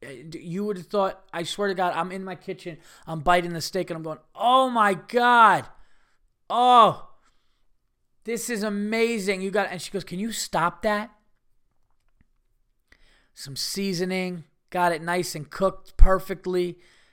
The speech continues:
Oh my God, perfect. Do yourself a favor. Get yourself a nice cut of beef from the fucking butcher shop. Forget the restaurants. You can cook a better steak at your house. I'm telling you, you really can.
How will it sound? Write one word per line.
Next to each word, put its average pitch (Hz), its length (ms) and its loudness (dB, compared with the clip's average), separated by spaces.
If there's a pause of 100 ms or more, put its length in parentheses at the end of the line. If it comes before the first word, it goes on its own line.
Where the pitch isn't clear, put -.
(220)
Oh 185 180 4
my 156 160 -2
God, 139 380 -6
perfect. - 580 2
Do 190 140 0
yourself 214 420 -2
a 185 60 -10
favor. 151 320 -6
Get 185 400 -4
yourself 190 440 -4
a 175 60 -8
nice 180 300 -6
cut 190 320 -2
of 151 140 -4
beef 175 260 0
from 185 380 -6
the 196 60 -8
fucking 185 440 -10
butcher 156 340 -4
shop. 147 480 -10 (560)
Forget 180 420 -4
the 202 100 0
restaurants. 170 580 -2
You 170 80 -10
can 175 160 -8
cook 190 200 -6
a 165 60 -4
better 180 320 0
steak 180 380 -4
at 175 80 -8
your 156 160 -4
house. 143 500 -6
I'm 151 160 -10
telling 202 400 0
you, 135 100 -10
you 147 180 -6
really 180 280 -2
can. 151 320 -8